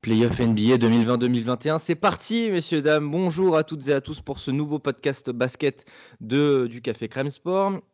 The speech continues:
Aujourd'hui, on a le plaisir de vous proposer la première preview, euh, du C C S sur les playoffs N B A. Et ce sera donc entre le numéro quatre et le numéro cinq de la conférence Est, à savoir les New York Knicks contre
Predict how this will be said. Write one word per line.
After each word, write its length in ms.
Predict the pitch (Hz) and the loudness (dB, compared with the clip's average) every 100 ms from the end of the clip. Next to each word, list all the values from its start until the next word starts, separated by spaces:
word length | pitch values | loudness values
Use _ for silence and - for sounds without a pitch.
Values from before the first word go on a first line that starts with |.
| 156 | -6
Aujourd'hui, 560 | 135 143 147 180 175 123 | -2 -2 -2 -4 -4 -6
on 140 | 127 | -4
a 140 | 123 | -2
le 160 | 123 170 | 0 -2
plaisir 420 | 170 147 135 151 | -2 -6 -4 -6
de 80 | 127 | -6
vous 120 | 120 | -10
proposer 460 | 123 147 139 127 131 | -10 -10 -8 -4 -2
la 100 | 143 | -2
première 300 | - 214 202 | -2 -2 -4
preview, 380 | - 185 175 180 - - _ - | -2 -2 -2 -8 -14 -20 _ -6
euh, 420 | 117 110 107 107 | -2 0 -2 -4
du 100 | 113 | -6
C 160 | 120 123 | -12 -12
C 160 | - | -6
S 120 | 131 131 | -8 -6
sur 180 | 120 | -4
les 100 | 110 | -4
playoffs 320 | 107 117 110 117 | -4 -4 -4 -2
N 160 | 110 | -4
B 140 | 117 143 | 0 0
A. 300 | 170 185 180 - | 2 0 -2 -6
Et 80 | 113 | -12
ce 180 | - | -10
sera 300 | 104 - 131 | -14 -10 -6
donc 320 | 117 147 160 - _ - | -4 -6 -8 -16 _ -20
entre 180 | - 101 | -12 -4
le 80 | |
numéro 260 | 101 98 92 | -2 0 -2
quatre 400 | - 147 - - _ | -2 -2 -4 -16 _
et 40 | 95 | -10
le 80 | |
numéro 280 | 92 90 90 | -8 -10 -10
cinq 260 | - 175 151 | -4 -2 0
de 80 | 117 | -2
la 100 | 104 | -2
conférence 440 | 107 - 95 - | -6 -6 -6 -6
Est, 320 | 120 127 - - _ _ - | -6 -6 -8 -20 _ _ -10
à 80 | 117 | -6
savoir 320 | - 101 92 | -2 -2 0
les 80 | 117 | 0
New 120 | 160 | 2
York 280 | 156 131 - | 2 0 -2
Knicks 340 | 170 - - - | -4 -4 -14 -6
contre 340 | 185 202 - | -4 -4 -10